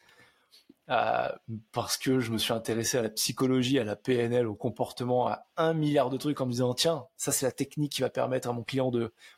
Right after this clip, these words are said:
de shifter hyper vite, d'avoir des outils de préparation mentale. » Tout est hyper, euh, hyper utile. Mais quand tu reviens des fois au fondement,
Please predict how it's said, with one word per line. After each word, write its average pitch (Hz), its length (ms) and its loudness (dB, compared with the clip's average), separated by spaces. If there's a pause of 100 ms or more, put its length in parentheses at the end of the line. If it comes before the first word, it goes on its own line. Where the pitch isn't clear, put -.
(120)
de 139 120 0
shifter 143 420 2
hyper 131 280 2
vite, 131 320 -2
d'avoir 117 260 0
des 113 140 -4
outils - 180 -6
de - 40 -20
préparation 123 480 -2
mentale. » 117 360 -4 (500)
Tout - 260 -2
est 147 120 0 (220)
hyper, 147 520 0
euh, 113 260 0 (760)
hyper 143 240 0
utile. 143 300 -2 (840)
Mais 127 60 -6
quand 139 140 -2
tu 143 100 0
reviens 143 160 2
des 135 80 2
fois 127 160 0
au 113 40 0
fondement, 135 540 -2